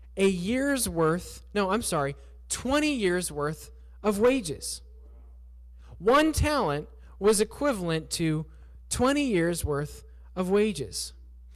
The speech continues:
So I don't know how much you make. It doesn't really matter. You multiply that number by twenty, that's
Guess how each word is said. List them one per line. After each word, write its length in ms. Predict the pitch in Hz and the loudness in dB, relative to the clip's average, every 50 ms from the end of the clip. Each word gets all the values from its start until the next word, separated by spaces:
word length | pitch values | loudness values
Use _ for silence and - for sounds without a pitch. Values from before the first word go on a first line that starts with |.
| - - | -20 -8
So 100 | - - | -4 0
I 140 | 196 196 240 | 2 2 4
don't 180 | 277 302 285 254 | 4 2 2 2
know 220 | 233 233 233 226 | 2 2 4 2
how 160 | 208 190 214 | 2 0 0
much 280 | 202 196 190 185 - - | 0 0 -2 -2 -2 -4
you 100 | 185 180 | -6 -4
make. 280 | 175 165 175 220 233 - | -4 -2 -2 -2 -2 -4
It 80 | 175 | -4
doesn't 320 | - 180 180 170 180 180 - - - | -4 -2 -2 -2 -6 -8 -10 -18 -12
really 260 | - 175 202 214 202 185 | 0 2 4 4 4 2
matter. 500 | 170 175 202 254 277 240 185 175 180 - - - - - - 170 | 2 0 2 2 2 0 0 -2 -4 -6 -12 -20 -20 -20 -16 -6
You 140 | - 214 262 | -2 0 2
multiply 580 | 247 240 247 277 285 277 240 - 202 208 196 196 | 4 6 4 4 4 0 -4 -2 0 2 2 4
that 180 | 190 185 180 | 4 2 2
number 340 | 185 190 214 226 220 208 190 | 2 0 0 2 4 2 2
by 180 | 165 156 170 160 | 4 2 0 0
twenty, 640 | 165 - - - 226 262 285 254 190 151 147 151 - - - - - - - - - - - | 0 -4 -6 -2 0 0 2 2 0 -2 -4 -6 -8 -12 -20 -20 -20 -20 -20 -20 -20 -12 -6
that's 440 | 196 214 233 247 262 - - - | -2 0 2 2 2 0 -2 -4